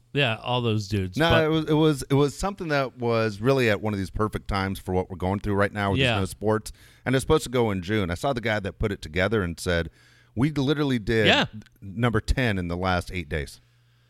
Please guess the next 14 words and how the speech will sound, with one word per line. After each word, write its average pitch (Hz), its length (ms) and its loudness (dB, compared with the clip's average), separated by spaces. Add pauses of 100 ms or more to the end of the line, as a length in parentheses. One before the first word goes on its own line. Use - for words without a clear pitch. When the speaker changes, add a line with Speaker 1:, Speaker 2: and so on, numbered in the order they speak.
(360)
Speaker 1:
Well, 151 100 -2
I - 20 -4
mean, 147 360 -2
yeah, 143 380 -2 (100)
Kobe, 131 460 -4
when 120 200 -8
you 110 60 -8
think 123 220 -8
about 117 200 -6
the - 60 -14
Kobe 117 400 -6
interview, 110 520 -6 (720)
uh, 101 580 -4 (840)
yeah. 107 300 -2